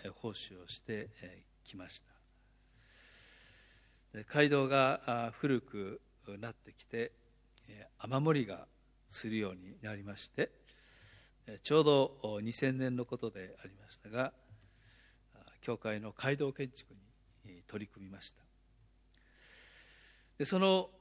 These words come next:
街道の設計のために、私たちの近くに住んでいた、あ、教会音楽家の竹藤豪樹先生に、えー、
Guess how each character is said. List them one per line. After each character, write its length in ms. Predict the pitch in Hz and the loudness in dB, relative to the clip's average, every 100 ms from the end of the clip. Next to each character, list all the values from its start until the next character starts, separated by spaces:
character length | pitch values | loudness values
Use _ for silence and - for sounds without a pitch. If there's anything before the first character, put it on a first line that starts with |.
| _ _ _ - | _ _ _ 2
街 220 | 156 151 | 4 6
道 200 | 151 147 | 4 4
の 140 | 143 | 0
設 240 | 139 139 - | -2 -6 0
計 140 | 147 | 2
の 120 | 139 | 2
た 140 | 135 127 | -2 -4
め 120 | 113 | -4
に、 280 | 113 120 - _ _ _ _ _ _ _ - - | -2 -2 -4 _ _ _ _ _ _ _ -16 2
私 200 | 127 131 | 2 2
た 60 | |
ち 100 | 123 | -10
の 100 | 117 | -12
近 240 | 104 - 131 | -6 -2 -2
く 100 | 113 | -2
に 80 | 104 | -8
住 180 | 127 113 | -4 -4
ん 40 | |
で 120 | 107 | -6
い 40 | 98 | -8
た、 380 | 123 123 123 - | -2 -2 -2 -8
あ、 280 | 127 113 110 - | -12 -12 -16 -8
教 180 | 139 127 | -6 -2
会 200 | 135 123 | -2 0
音 180 | 127 | -2
楽 220 | 127 120 - | -4 -6 -6
家 120 | 117 | -2
の 220 | 127 175 - _ _ _ _ - | -2 -2 -6 _ _ _ _ -14
竹 240 | 113 175 | -4 -4
藤 260 | 170 143 110 | 2 2 2
豪 160 | 131 135 | 2 0
樹 120 | - | 0
先 180 | - 95 | -14 -14
生 180 | - 95 | -16 -14
に、 260 | 92 135 226 - _ - - - - _ _ - | -2 -2 -2 -14 _ -20 -20 -20 -20 _ _ -20
え 120 | |
ー、 20 | 92 | -14